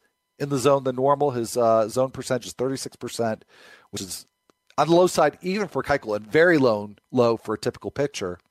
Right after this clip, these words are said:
But the swing rate that he's getting on pitches that aren't in the zone, and again, typically these are below the zone, only twenty-nine percent, which is a little below average, uh, for, for the major leagues. So,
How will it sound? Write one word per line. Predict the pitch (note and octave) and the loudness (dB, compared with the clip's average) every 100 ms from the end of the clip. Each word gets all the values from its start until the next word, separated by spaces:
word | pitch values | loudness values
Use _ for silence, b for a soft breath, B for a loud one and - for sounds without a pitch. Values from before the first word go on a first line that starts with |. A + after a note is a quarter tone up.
| b b b b b b b _ | b b b b b b b _
But | C#3 - | 0 2
the | C3+ | -2
swing | - D3 A#3+ A#3+ | 0 4 4 4
rate | F3 B2 | 0 2
that | C3 | 2
he's | B2 A2+ | 0 2
getting | C#3+ B2 A2+ - | 2 2 -2 0
on | B2 C#3+ | 0 2
pitches | D#3 D#3+ D#3+ - | -2 -4 -4 2
that | C#3+ | 2
aren't | - C#3+ - | 4 0 -2
in | C#3+ | -4
the | C3+ | -2
zone, | D3 C#3 | 2 2
and | B2+ | 0
again, | A2 G#2+ | -6 -4
typically | - B2+ - A#2+ | -4 -6 -4 -6
these | G#2+ G#2 | -6 -4
are | G2+ - _ - | -4 -6 _ -10
below | G2+ G2+ | -6 -4
the | A2+ | -2
zone, | B2+ C#3+ D3 - b b b b _ | 2 2 2 -10 b b b b _
only | D#3+ E3+ | 0 2
twenty-nine | E3+ D3+ C3+ B2 | 0 0 0 -2
percent, | - G#2+ - | -4 -8 -8
which | - | -14
is | F#2+ | -8
a | |
little | G2+ G#2+ G2+ | -4 -2 -4
below | G#2+ G2+ | -4 -6
average, | E2+ F#2+ F2+ F2 - - | -2 -4 -4 -12 -12 -14
uh, | F#2 F2+ E2+ - | -10 -8 -8 -8
for, | G#2+ - _ | -10 -10 _
for | G#2+ | -12
the | F#2+ | -10
major | F#2+ F2+ | -10 -10
leagues. | F2+ F2+ - | -10 -12 -10
So, | - G#2 F2+ | -6 -4 -4